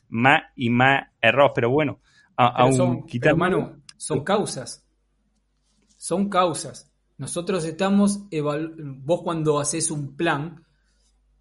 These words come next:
Speaker 2: eh, cuando, tanto en ingeniería, es decir, cuando vos haces un plan, haces el proceso óptimo y decís, "Este proceso tiene un noventa y cinco por ciento de probabilidad de éxito".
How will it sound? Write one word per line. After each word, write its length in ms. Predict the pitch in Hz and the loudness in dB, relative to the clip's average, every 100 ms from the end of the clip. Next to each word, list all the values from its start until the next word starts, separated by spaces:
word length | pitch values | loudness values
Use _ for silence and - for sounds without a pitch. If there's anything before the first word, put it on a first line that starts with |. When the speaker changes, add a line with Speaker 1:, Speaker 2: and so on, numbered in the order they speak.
| _ | _
Speaker 2:
eh, 540 | 151 127 117 127 131 - _ _ _ | -18 -16 -16 -18 -20 -20 _ _ _
cuando, 480 | - 131 123 110 107 139 | -14 -12 -12 -14 -18 -10
tanto 240 | 156 151 135 | -6 -6 -6
en 80 | |
ingeniería, 800 | 131 123 131 127 160 185 156 135 | -8 -10 -10 -4 0 0 0 -2
es 80 | 131 | -6
decir, 400 | 127 139 139 139 - _ _ _ | -10 -8 -8 -8 -18 _ _ _
cuando 280 | 131 120 123 | -14 -12 -4
vos 220 | 165 175 | -2 -2
haces 300 | 156 170 160 | -2 -4 -6
un 180 | 151 139 | -8 -6
plan, 520 | 170 180 208 - - - | -4 -4 -4 -8 -18 -14
haces 440 | 123 - 143 - | -8 -4 -4 -6
el 200 | 151 139 | -6 -8
proceso 680 | 143 127 120 180 160 170 160 | -8 -8 -4 -4 -4 -4 -4
óptimo 760 | 190 190 196 196 202 220 - _ | -2 -2 -2 0 0 0 -6 _
y 100 | 147 | -8
decís, 460 | 135 131 151 135 - | -6 -6 -6 -8 -8
"Este 240 | 170 180 | -8 -6
proceso 560 | 147 151 139 175 185 160 | -6 -6 -6 -6 -6 -6
tiene 540 | 160 170 190 202 202 - _ _ | -4 -2 -2 -2 -6 -16 _ _
un 180 | 175 160 | -8 -4
noventa 480 | 151 139 139 139 143 | -2 -2 -2 -4 -6
y 60 | 135 | -6
cinco 380 | 185 190 180 | -4 -2 -2
por 140 | 151 139 | -2 -4
ciento 500 | - 170 175 190 151 | -6 -6 -4 -6 -6
de 120 | 135 | -10
probabilidad 580 | - 135 127 127 135 131 | -8 -6 -6 -6 -6 -4
de 160 | 147 | -2
éxito". 460 | 170 - 123 - - | -2 -4 -10 -14 -20